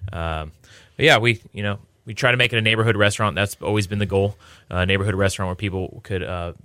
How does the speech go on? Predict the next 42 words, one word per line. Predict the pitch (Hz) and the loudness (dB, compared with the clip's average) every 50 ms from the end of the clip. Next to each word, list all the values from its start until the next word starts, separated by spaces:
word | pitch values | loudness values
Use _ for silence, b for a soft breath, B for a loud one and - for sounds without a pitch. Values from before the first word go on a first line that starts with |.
| _ - | _ -4
visit | 95 107 101 92 101 - | -2 -2 0 0 -2 -4
and | 92 92 | -4 -6
do | 95 95 | -6 -6
that | 92 90 87 - - - - - | -4 -6 -6 -8 -10 -20 -18 -18
ex-, | 90 85 90 - - | -16 -16 -16 -16 -10
very | - - 95 95 92 90 | -6 -4 -4 -2 -4 -6
thing, | - - 92 90 90 90 90 92 | -8 -8 -8 -8 -8 -10 -12 -14
you | 95 85 | -14 -14
know, | 87 87 87 | -14 -14 -14
come | - - 92 92 | -12 -12 -10 -10
and | 87 85 90 _ _ _ _ _ _ _ | -10 -12 -14 _ _ _ _ _ _ _
just | - 104 - | -8 -2 2
have | 117 107 98 | 4 4 4
a | 98 | 4
couple | - 120 104 104 107 | 2 2 2 4 6
oysters | 113 120 127 - - 135 127 113 | 6 6 6 4 2 -2 -2 0
and | 117 110 | 0 -2
a | 110 101 | 0 2
glass | 117 117 120 113 | 2 2 2 2
of | 127 127 | 0 2
wine, | 127 131 139 143 147 151 127 b b b b b b b | 4 4 4 4 2 0 -4 b b b b b b b
you | - | 0
know, | 104 | 0
before | 101 - - 104 | 0 2 2 0
they | 101 95 | 0 0
ki-, | - - 107 | -2 -6 -10
pick | - - - 113 | -8 -8 -12 -8
their | - 113 101 | -8 -8 -6
kids | - 120 113 107 113 | -4 -4 -2 0 0
up | 110 104 | 0 0
at | 107 - | 0 -4
school, | - - - 123 120 120 131 139 147 139 131 - _ | -6 0 6 6 8 8 8 6 4 2 -4 -10 _
or, | - 92 92 90 90 90 90 90 85 | -4 0 2 2 4 4 4 2 2
uh, | 82 87 87 87 85 85 85 82 - b b b b b b b b b _ | 2 0 0 0 -2 -2 -4 -6 -10 b b b b b b b b b _
you | - | -8
know, | - - - - _ _ - - 92 | -8 -6 -8 -8 _ _ -20 -18 -2
dig | - 101 95 87 | 2 2 4 4
into | 92 90 85 - 90 87 | 2 0 0 -2 -2 -2
a | 85 87 | -2 0
really | 87 90 87 87 87 85 80 _ | 0 0 0 0 0 -2 -2 _
elegant | - 85 90 87 82 85 82 82 - | -6 -6 -4 -6 -6 -6 -8 -8 -6
dinner, | - 87 87 87 85 85 - | -6 -6 -4 -4 -6 -6 -8